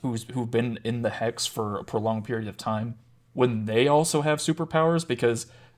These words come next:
the, the hex is basically rewriting their D N A. And then, also, it's like,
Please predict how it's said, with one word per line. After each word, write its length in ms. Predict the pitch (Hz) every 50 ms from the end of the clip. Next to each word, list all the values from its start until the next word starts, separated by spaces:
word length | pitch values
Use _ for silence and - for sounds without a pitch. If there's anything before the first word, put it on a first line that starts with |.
| _ _ _
the, 200 | - 123 120 113
the 180 | 104 87 - 107
hex 340 | - 135 131 127 - - -
is 140 | 101 113 113
basically 720 | - 120 123 123 - 123 - 127 123 117 110 104 101 90 - -
rewriting 600 | 107 107 110 113 113 110 110 104 107 113 117 113
their 140 | 107 107 104
D 200 | 107 120 120 107
N 120 | 98 95
A. 260 | 104 107 117 123 143 - - - _ _ _ _ _ _ _ _ _ _ _ _
And 180 | - 117 120 123
then, 480 | 120 120 120 120 117 113 113 107 - - - - - - - - - - - - - _ _ - - -
also, 840 | 120 143 175 190 180 - 147 131 127 123 120 120 117 120 120 - - - _ _ _ -
it's 160 | 120 - -
like, 340 | 127 127 120 117 117 113